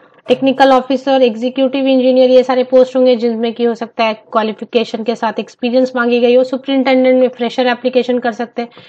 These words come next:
जूनियर इंजीनियर की पोस्ट है, और टेक्निकल असिस्टेंट, फार्मासिस्ट, जूनियर असिस्टेंट,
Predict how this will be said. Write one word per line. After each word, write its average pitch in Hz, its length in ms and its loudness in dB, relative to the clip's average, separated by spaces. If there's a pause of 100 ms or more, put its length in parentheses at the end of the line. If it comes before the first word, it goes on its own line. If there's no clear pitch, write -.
(280)
जूनियर 254 340 4
इंजीनियर 247 580 2 (160)
की 247 100 -2
पोस्ट 240 420 -2
है, 233 140 -6 (600)
और 214 340 -2 (720)
टेक्निकल 254 420 0
असिस्टेंट, 240 440 -4
फार्मासिस्ट, 233 560 -4
जूनियर 254 320 4
असिस्टेंट, 240 680 -4